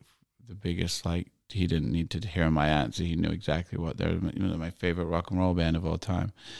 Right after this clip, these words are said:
But, um, you know, it's still at the same time, you still gotta deliver. And it's funny 'cause I have some friends that are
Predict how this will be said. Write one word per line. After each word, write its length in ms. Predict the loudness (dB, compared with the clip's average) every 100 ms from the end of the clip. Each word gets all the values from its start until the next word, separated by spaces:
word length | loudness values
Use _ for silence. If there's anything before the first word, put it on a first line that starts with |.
| -16 -14 2
But, 240 | 4 4 4
um, 420 | 6 6 4 2
you 120 | 4
know, 180 | 6 6
it's 120 | 4
still 200 | 4 6
at 60 | 6
the 60 | 4 4
same 160 | 4 6
time, 180 | 4
you 80 | 4
still 220 | 4 4
gotta 200 | 4 4
deliver. 440 | 4 4 4 4 4
And 200 | 4 4
it's 160 | 2 4
funny 260 | 8 8 8
'cause 160 | 8
I 100 | 6
have 120 | 6
some 160 | 6 4
friends 360 | 8 8 8 8
that 100 |
are 60 | 4